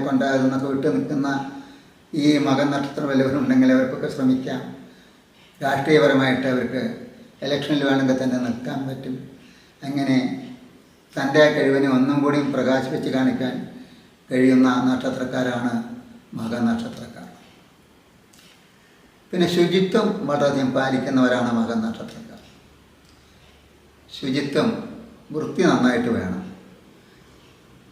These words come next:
പിന്നെ ഒരു കാര്യം വിചാരിച്ചാൽ വല്ലാതെ താമസിക്കാതെ തന്നെ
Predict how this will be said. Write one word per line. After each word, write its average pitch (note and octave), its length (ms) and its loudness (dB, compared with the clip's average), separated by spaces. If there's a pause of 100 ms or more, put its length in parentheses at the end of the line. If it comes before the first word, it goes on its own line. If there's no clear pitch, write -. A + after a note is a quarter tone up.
(580)
പിന്നെ D#3+ 260 -4 (580)
ഒരു F3+ 120 0 (100)
കാര്യം C#3+ 380 4
വിചാരിച്ചാൽ B2+ 540 2 (800)
വല്ലാതെ E3+ 460 4 (140)
താമസിക്കാതെ D3 800 2 (100)
തന്നെ A#2 240 2